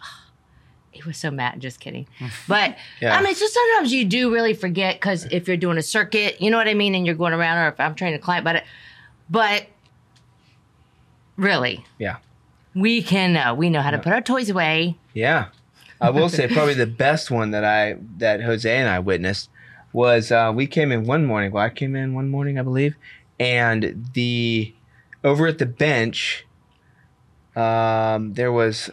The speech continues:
Speaker 3: I don't even know, maybe let's say one eighty-five, um, on the ground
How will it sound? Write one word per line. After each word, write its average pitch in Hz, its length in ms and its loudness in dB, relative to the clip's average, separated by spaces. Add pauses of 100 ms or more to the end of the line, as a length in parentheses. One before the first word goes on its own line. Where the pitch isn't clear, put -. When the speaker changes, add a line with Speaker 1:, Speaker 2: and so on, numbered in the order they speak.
(120)
Speaker 3:
I 127 80 -6
don't 156 140 -2
even 123 220 0
know, 104 200 -2
maybe 110 240 -2
let's 123 320 -2
say 160 140 2
one 123 280 0
eighty-five, 120 760 0 (1040)
um, 117 600 0 (880)
on 143 360 4
the 170 140 2
ground 135 960 -2